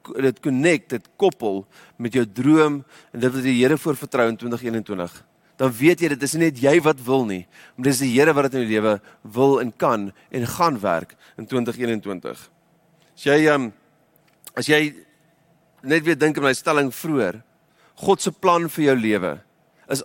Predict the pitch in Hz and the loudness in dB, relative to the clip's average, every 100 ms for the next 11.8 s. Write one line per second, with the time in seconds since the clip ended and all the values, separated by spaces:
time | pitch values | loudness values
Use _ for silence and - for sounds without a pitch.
0 | - 185 165 113 104 - _ _ _ - | 0 2 2 -2 -4 -8 _ _ _ -6
1 | 110 - - - - - 208 - 202 151 | -6 -6 -12 -16 -18 -2 -2 2 0 4
2 | 180 196 185 151 131 120 120 98 95 98 | 4 4 -2 0 -2 0 -4 -2 -2 -4
3 | - - - 139 165 156 123 107 98 - | -8 -18 -12 -4 0 0 0 -4 -6 -20
4 | _ _ - 120 113 - - - _ _ | _ _ -4 -4 -4 -8 -12 -16 _ _
5 | _ _ - 127 165 170 - - 113 143 | _ _ -2 2 2 -2 -4 -2 2 2
6 | 165 131 123 - _ _ _ 156 127 73 | 2 2 0 -4 _ _ _ -2 -2 -6
7 | - - _ _ _ _ 123 135 160 170 | -12 -18 _ _ _ _ -12 0 0 2
8 | 170 135 - - - 131 - 190 170 143 | 0 0 -6 -20 -6 -4 0 0 2 2
9 | 127 131 123 127 135 113 - _ - - | 4 0 -2 -2 0 0 -6 _ -20 -4
10 | 127 151 151 202 185 175 151 165 170 147 | 2 2 2 0 0 0 -2 0 0 0
11 | 131 156 - 165 127 135 - 127 | 2 0 0 -4 -2 -2 -2 -2